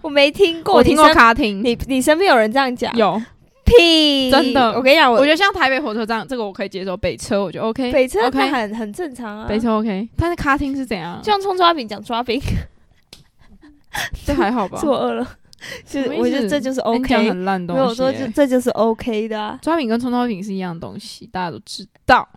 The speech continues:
Speaker 1: 哦，<laughs> 啊，这不是缩写吗？
Speaker 2: 不是。
Speaker 1: 哦。
Speaker 2: 我昨天，哎，我昨天跟我朋友说，
Speaker 1: 嗯。
Speaker 2: 你给我一个什么，呃，你们跟我讲一些缩写这样子。
Speaker 1: 嗯。
Speaker 2: 然后他给我讲一些很烂的，根本就是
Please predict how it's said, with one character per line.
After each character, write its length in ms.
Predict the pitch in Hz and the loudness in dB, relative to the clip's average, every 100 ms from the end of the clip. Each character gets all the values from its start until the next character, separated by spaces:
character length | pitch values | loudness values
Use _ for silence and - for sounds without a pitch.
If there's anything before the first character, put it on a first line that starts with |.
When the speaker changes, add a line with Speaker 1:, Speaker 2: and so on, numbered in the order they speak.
| - - | -12 -2
Speaker 1:
哦， 340 | 240 233 226 277 - - | 2 2 2 -2 -6 -4
<laughs> 240 | - - | -4 2
啊， 100 | 294 | 2
这 140 | 302 | 4
不 60 | 262 | 2
是 60 | 254 | 2
缩 180 | 254 277 | 2 2
写 180 | 247 | 0
吗？ 220 | 180 185 - _ - - - | -6 -10 -16 _ -18 -14 -8
Speaker 2:
不 240 | 226 240 | -4 -4
是。 480 | - - 381 349 247 - | -4 -2 6 6 6 2
Speaker 1:
哦。 160 | 220 233 | -4 0
Speaker 2:
我 80 | 269 | 0
昨 100 | 339 | 0
天， 100 | 339 | -2
哎， 140 | 269 | -6
我 80 | 240 | -4
昨 140 | 254 | -4
天 100 | 277 | -4
跟 80 | 294 | -4
我 80 | 254 | -6
朋 100 | 220 | -6
友 140 | 226 220 | -8 -6
说， 200 | 220 214 - | -6 -8 -10
Speaker 1:
嗯。 240 | - 247 240 | -8 -6 -4
Speaker 2:
你 80 | 233 | 2
给 80 | |
我 80 | 262 | 4
一 40 | 226 | 4
个 100 | 214 | 0
什 420 | - - - 214 | -6 -14 -6 -2
么， 320 | 180 170 202 - _ _ _ | -2 -4 -10 -14 _ _ _
呃， 240 | 233 226 226 | 0 2 2
你 100 | 233 | 2
们 100 | 226 | 2
跟 140 | 247 | 0
我 60 | 247 | -2
讲 120 | 220 | -2
一 60 | 208 | -4
些 100 | 196 | -6
缩 320 | - 190 185 | -6 -6 -6
写 460 | - - - 233 | -8 -6 -6 -4
这 0 | |
样 160 | 208 - - | -6 -8 -14
子。 220 | - - _ | -20 -20 _
Speaker 1:
嗯。 60 | _ _ - | _ _ -2
Speaker 2:
然 120 | 240 | 0
后 20 | |
他 80 | 339 | 2
给 80 | 311 | 2
我 60 | |
讲 220 | 240 208 220 | 2 2 0
一 20 | |
些 140 | 247 | 0
很 200 | 226 185 | 0 0
烂 160 | 220 185 | 0 0
的， 80 | 196 | -2
根 140 | 233 | -2
本 80 | 208 | -2
就 100 | |
是 120 | 233 | -2